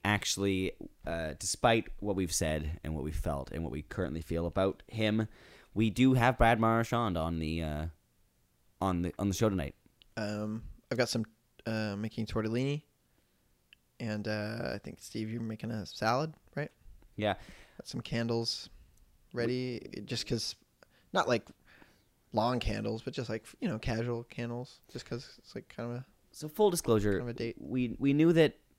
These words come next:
Speaker 1: he wouldn't necessarily come on the show because we've said some things. A couple fuck yous have been tossed around
Speaker 2: Yep.
Speaker 1: willy-nilly. But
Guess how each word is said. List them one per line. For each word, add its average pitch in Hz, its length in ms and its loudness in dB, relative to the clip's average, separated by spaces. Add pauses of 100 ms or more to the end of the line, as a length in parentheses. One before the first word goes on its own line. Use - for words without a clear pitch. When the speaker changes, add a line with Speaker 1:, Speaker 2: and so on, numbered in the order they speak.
(540)
Speaker 1:
he - 280 -6
wouldn't 95 320 0
necessarily 82 840 -4
come 107 200 0
on 117 120 6
the 120 80 4
show 113 580 2
because 82 480 -2 (160)
we've - 140 -6
said 87 220 -2
some 101 140 0
things. 95 760 2 (340)
A - 80 -6
couple 85 240 -2
fuck 80 260 -6
yous 92 720 2
have 113 280 -2
been 92 600 4
tossed - 460 -6
around 76 720 -2
Speaker 2:
Yep. - 100 -2
Speaker 1:
willy-nilly. 78 520 -4 (760)
But - 340 12